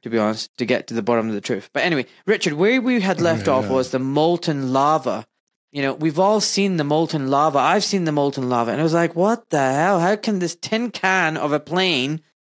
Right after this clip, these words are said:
Speaker 1: with a little bit of jet fuel cause this volcano, this eruption, <coughs> this pulverization, dust, and molten lava?" Right, take over, my friend.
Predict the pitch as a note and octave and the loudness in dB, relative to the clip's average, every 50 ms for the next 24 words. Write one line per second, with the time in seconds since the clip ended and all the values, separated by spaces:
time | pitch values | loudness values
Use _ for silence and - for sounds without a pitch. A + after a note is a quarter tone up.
0 | _ _ _ _ _ - D3 D3+ D3+ D#3 E3+ G3 G#3+ F3 G3+ F#3+ F3 C#3 - F3+ | _ _ _ _ _ -6 -2 0 2 2 4 2 2 2 2 0 0 2 2 0
1 | F#3 F3+ F3+ - D3+ C3+ C3 C3 C3 - - - - D#3 D#3+ E3 D#3+ E3 E3 D#3 | 0 0 -2 -2 0 2 2 2 0 -4 -8 -4 0 2 4 4 4 4 2 2
2 | - - - C#3 C#3 C#3 C3+ - - - C#3+ C#3+ D3 C#3+ D3 - - - D3+ D#3+ | -2 -4 -2 -2 -2 -2 -2 -4 -8 -6 -2 0 0 0 0 -2 -2 0 2 2
3 | F#3 F#3+ F#3+ E3+ D3+ D3+ D3 D3 D3+ D3 - _ _ _ - C3+ - C#3 C3+ C3+ | 2 2 2 2 2 2 2 0 -2 -4 -8 _ _ _ -10 -6 -4 -2 -2 -2
4 | C#3 E3+ F3+ F3 - - - - - E3 E3 D#3+ D#3+ D#3+ - - - - - - | 0 0 0 0 -2 -4 -2 -2 0 0 0 -2 -4 -4 -4 -4 -4 -4 -8 -16
5 | _ _ _ - C3 B2+ - - _ - - F3+ F3+ G3+ G3 F#3 F#3 F3+ E3 D#3+ | _ _ _ -12 -10 -10 -10 -10 _ -6 -2 0 0 2 2 2 2 2 2 0
6 | D#3 - D#3 D#3+ E3 D#3 - - D#3+ D3 B2+ - - D#3+ D#3 D#3 D3 - - D#3 | 0 -2 -2 -2 -2 -2 -2 -4 -6 -6 -8 -4 -2 0 0 0 0 -2 -4 -4
7 | D3 C#3+ D3 D3 D3 C#3+ D3+ C#3+ C3+ C3+ C3+ C3 B2 A#2+ G#2+ A2+ C#3 C#3 A2 - | -2 0 0 0 0 0 -2 -2 0 2 2 2 2 0 0 0 0 -2 -2 -2
8 | - E3+ E3 D#3+ - D3+ D3 C3+ C3+ A#2+ A#2 A2+ A2 - - G2+ G2+ G2+ | -2 0 0 0 2 0 0 2 0 -2 -2 -4 -6 -6 -10 -10 -10 -12